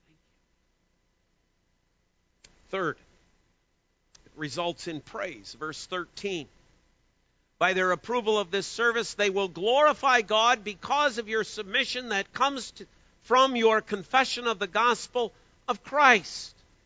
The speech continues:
and the generosity of your contribution for them and for all others."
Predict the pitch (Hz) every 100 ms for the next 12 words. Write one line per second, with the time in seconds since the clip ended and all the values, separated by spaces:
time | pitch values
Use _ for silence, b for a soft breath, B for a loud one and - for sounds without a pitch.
0 | _ _ 220 214 214 240 226 226 240 262
1 | 208 247 262 247 214 208 220 - 240 214
2 | 220 202 254 185 247 208 233 247 233 240
3 | 233 b b b - 262 277 269 - 262
4 | 269 269 269 277 294 277 208 - - -